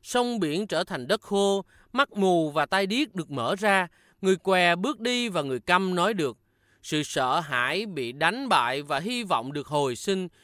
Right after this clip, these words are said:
những dấu kỳ và dấu lạ đủ loại sẽ tô điểm vẻ đẹp cuộc đời của chúng ta,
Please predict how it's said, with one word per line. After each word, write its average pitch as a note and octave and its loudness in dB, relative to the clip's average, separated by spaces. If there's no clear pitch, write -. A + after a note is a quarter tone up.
những D3 -4
dấu A3 0
kỳ D#3 0
và C3+ -4
dấu F3+ -2
lạ D3+ 2
đủ E3 -2
loại F3 4
sẽ G#3+ -6
tô B3 2
điểm F#3 -4
vẻ F#3 -2
đẹp F3+ 0
cuộc E3 -4
đời F3+ 2
của D#3+ -8
chúng A3+ -10
ta, F3+ 4